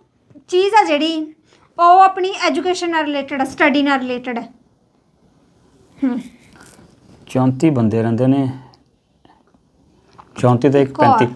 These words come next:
Speaker 2: ਪੈਂਤੀ ਅੱਖਰ, ਥਰਟੀ ਫਾਈਵ ਅੱਖਰ, ਲੇਕਿਨ ਕਿਵੇਂ?
Speaker 1: ਕਿਵੇਂ?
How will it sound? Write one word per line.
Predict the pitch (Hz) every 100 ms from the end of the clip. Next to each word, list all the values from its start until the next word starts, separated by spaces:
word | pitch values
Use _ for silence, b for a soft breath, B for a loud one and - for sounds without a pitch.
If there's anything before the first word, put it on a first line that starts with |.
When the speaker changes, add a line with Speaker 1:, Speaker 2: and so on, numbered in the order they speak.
| -
Speaker 2:
ਪੈਂਤੀ | 196 180 247 233
ਅੱਖਰ, | - 196 127 - _ _ _ _ _ _
ਥਰਟੀ | 170 180
ਫਾਈਵ | 180 175 165
ਅੱਖਰ, | - 143
ਲੇਕਿਨ | 180 202
ਕਿਵੇਂ? | 190 208 165 - B B B B B B B _ _ _ _ _ _ _ _
Speaker 1:
ਕਿਵੇਂ? | 320 302